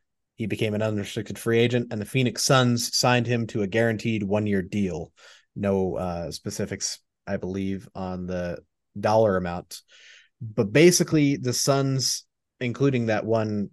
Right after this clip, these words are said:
Memphis trade, they got rid of Isaiah Todd and Cameron Payne, moved some picks around, and then they brought in Bol Bol.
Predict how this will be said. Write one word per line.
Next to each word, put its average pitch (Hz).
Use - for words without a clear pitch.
Memphis 113
trade, 92
they 98
got 104
rid 110
of 104
Isaiah 104
Todd 110
and 98
Cameron 104
Payne, 104
moved 131
some 101
picks 131
around, 113
and 104
then 104
they 101
brought 104
in 101
Bol 98
Bol. 92